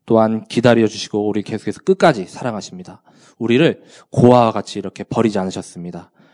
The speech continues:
그래서 가끔은 조금 힘겹고 또 어려운 일, 뭐 고난이 이렇게 다 우리 모든, 어, 대청부 렘넌트들의 인생 가운데 찾아올지라도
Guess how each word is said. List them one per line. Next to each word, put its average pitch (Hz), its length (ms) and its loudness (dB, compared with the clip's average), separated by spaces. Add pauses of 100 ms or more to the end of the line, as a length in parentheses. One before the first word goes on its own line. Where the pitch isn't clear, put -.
(120)
그래서 - 140 -12
가끔은 123 580 4
조금 127 380 2 (260)
힘겹고 175 720 0 (160)
또 117 140 -4
어려운 120 360 4
일, 117 300 -2
뭐 101 140 -16
고난이 117 340 0
이렇게 110 240 -4
다 107 260 -6 (300)
우리 110 140 -6
모든, 120 580 -2
어, 113 340 -6
대청부 117 680 -4 (100)
렘넌트들의 110 500 -2
인생 110 280 -2
가운데 104 300 -2
찾아올지라도 107 880 -2